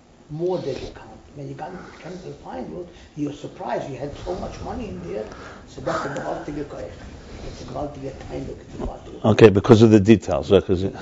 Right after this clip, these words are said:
Speaker 1: Because you didn't know what you had before, and each one adds.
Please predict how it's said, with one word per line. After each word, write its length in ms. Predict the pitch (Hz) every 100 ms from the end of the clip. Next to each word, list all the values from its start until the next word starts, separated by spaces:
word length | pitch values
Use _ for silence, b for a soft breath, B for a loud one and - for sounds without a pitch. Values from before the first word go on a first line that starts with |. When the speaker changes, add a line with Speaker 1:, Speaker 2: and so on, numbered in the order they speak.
| 139
Speaker 1:
Because 320 | 170 - -
you 60 | 165
didn't 280 | 143 180 170
know 140 | 240
what 260 | 269 160 147
you 80 | -
had 140 | 135 123
before, 400 | 139 151 180 - - 143
and 120 | 160
each 220 | 202 -
one 140 | 160 -
adds. 500 | 170 165 - - -